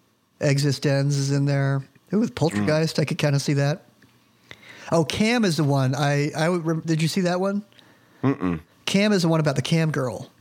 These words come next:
Speaker 1: Um,
Speaker 2: Oh,
Speaker 1: and it's a bit of a
Speaker 2: okay.
Speaker 1: hybrid,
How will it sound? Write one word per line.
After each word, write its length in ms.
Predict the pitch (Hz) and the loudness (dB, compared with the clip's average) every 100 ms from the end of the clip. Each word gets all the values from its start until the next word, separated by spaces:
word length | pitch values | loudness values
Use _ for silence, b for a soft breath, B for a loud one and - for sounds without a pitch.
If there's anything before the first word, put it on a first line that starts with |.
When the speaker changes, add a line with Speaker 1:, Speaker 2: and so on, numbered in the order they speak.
| _ _ _ b b b _ - | _ _ _ b b b _ 0
Speaker 1:
Um, 460 | 131 127 127 123 | 2 4 4 2
Speaker 2:
Oh, 520 | 120 139 147 143 135 120 | 2 2 2 2 2 2
Speaker 1:
and 80 | 151 | 0
it's 120 | 180 | 0
a 60 | |
bit 200 | 175 196 | 0 0
of 60 | 190 | 0
a 40 | |
Speaker 2:
okay. 80 | 147 | 0
Speaker 1:
hybrid, 1120 | 117 156 175 170 151 147 135 127 - - 147 | 0 0 2 0 0 0 0 0 -4 -4 -8